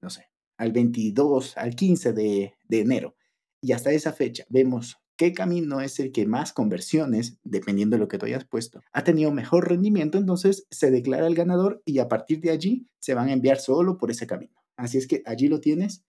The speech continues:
súper, súper práctico. La verdad es que es maravilloso esto, por lo que ten presente que estas funcionalidades solo están presentes en Professional y Enterprise, no están en Lead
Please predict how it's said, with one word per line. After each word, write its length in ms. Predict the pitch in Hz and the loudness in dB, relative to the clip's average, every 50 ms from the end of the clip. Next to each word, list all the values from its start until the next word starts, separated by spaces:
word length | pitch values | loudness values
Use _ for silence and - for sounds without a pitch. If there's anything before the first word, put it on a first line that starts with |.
| _ _ _ _ _ _ _ _ | _ _ _ _ _ _ _ _
súper, 680 | - - 156 151 151 - 147 135 127 120 113 113 110 104 | -6 -2 -2 -2 0 0 0 2 2 0 -2 -4 -6 -8
súper 380 | - - 143 - - 147 120 - | -10 -10 -6 -4 -4 -4 -2 0
práctico. 420 | - - - - - - - - | 0 0 0 -2 -4 -6 -4 -4
La 100 | 85 - | -4 -4
verdad 120 | - 127 131 | -4 -4 -6
es 80 | - | -4
que 80 | - 147 | -6 -6
es 100 | 135 - | -6 -2
maravilloso 540 | 139 120 113 113 110 113 117 120 - 147 143 | -2 -2 -2 -2 -2 -2 -2 -2 -2 -4 -4
esto, 320 | 143 - - 247 262 - - _ _ - | -4 -4 -4 -4 -4 -4 -8 _ _ -4
por 120 | 123 120 | -2 -2
lo 100 | 113 113 | -2 0
que 320 | - 113 104 101 - _ _ _ | 0 -2 -2 -2 -6 _ _ _
ten 240 | - 131 147 180 180 | 0 2 4 4 4
presente 400 | 180 151 - 139 131 131 151 143 | 2 2 0 -2 -2 -2 -4 -4
que 200 | - 120 110 123 | -4 -2 -2 -2
estas 500 | 127 123 - 131 131 127 - - - _ _ | -4 -4 -4 -4 -4 -4 -6 -12 -18 _ _
funcionalidades 680 | - - 123 117 117 117 113 117 107 110 117 131 143 139 | -2 0 0 2 2 2 0 0 0 0 0 0 -2 -2
solo 160 | - 151 139 | -4 -6 -6
están 220 | 123 - - 123 127 | -6 -4 -4 -4 -4
presentes 560 | 120 127 120 131 127 127 123 127 123 123 - | -4 -6 -4 -4 -4 -4 -2 -4 -4 -4 -4
en 220 | 110 104 104 98 | -4 -4 -4 -6
Professional 640 | - 92 92 - 151 151 151 156 151 156 160 156 - | -6 -8 -2 0 0 0 2 0 -4 -4 -4 -6 -4
y 120 | - 127 147 | -2 0 0
Enterprise, 580 | 175 - 147 131 123 - 110 104 123 143 - - | 0 0 0 -4 -4 -4 -4 -2 -2 -2 -4 -4
no 140 | 117 120 113 | -6 -6 -6
están 240 | 113 - 117 113 113 | -6 -4 -6 -4 -4
en 180 | 107 101 104 | -4 -2 2
Lead 200 | 123 147 165 175 | 2 2 2 0